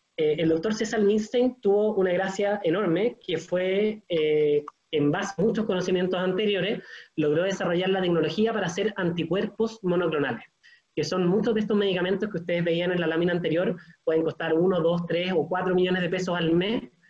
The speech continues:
Bueno, esos medicamentos que son anticuerpos monoclonales fueron hechos en base a la tecnología que Milstein en los años ochenta logró desarrollar. Eh, y una de las cosas más bonitas fue que Milstein no patentó su, eh,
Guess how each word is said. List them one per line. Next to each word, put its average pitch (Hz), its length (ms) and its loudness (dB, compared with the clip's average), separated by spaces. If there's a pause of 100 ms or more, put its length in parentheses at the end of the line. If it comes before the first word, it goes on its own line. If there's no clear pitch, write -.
(380)
Bueno, 151 360 -4
esos 170 240 -6
medicamentos 196 600 0
que 135 80 -14
son 175 200 -2
anticuerpos 202 440 -2
monoclonales 202 600 0 (300)
fueron 170 240 0
hechos 180 240 -6
en 147 180 0
base 214 460 -4
a 185 100 -4
la 185 100 -2
tecnología 180 640 0
que 180 160 -2
Milstein 208 600 2
en 160 100 0
los 151 100 0
años 175 200 0
ochenta 196 400 -2
logró 156 280 2
desarrollar. 165 600 -4 (520)
Eh, 147 360 0
y 175 40 -2
una 202 120 0
de 202 60 -2
las 202 40 -6
cosas 208 220 -2
más 202 120 -2
bonitas 226 360 0
fue 208 100 -2
que 180 140 0
Milstein 226 560 0 (100)
no 185 400 0
patentó 165 720 -2 (260)
su, 175 600 0
eh, 151 720 2